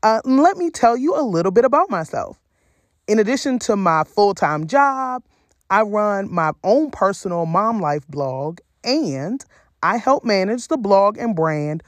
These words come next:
for Black Mom Bloggers. Black Mom Bloggers is the wonderful organization who is sponsoring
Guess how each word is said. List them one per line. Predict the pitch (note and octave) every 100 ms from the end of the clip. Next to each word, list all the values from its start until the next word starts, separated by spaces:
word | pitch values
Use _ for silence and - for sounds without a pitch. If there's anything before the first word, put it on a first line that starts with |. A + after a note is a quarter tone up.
| _ _
for | B3
Black | F#3 E3 E3+ F3+ - _
Mom | E3+ E3 D#3+ D3+ D#3 D#3
Bloggers. | D#3 D3 C3 A2+ G#2 - _ _
Black | G#3 G#3+
Mom | G#3+ G#3 G3
Bloggers | F#3+ G#3+ A3 C4+ D#4+ - -
is | G3 G3 E3
the | F3 E3+
wonderful | D#3 G#3 C4+ - G3
organization | - E3 E3+ D#3 D#3+ D#3 F#3 F#3+ - _ _
who | C4
is | B3
sponsoring | - - B3 B3+ B3 G3 F3 E3+ E3+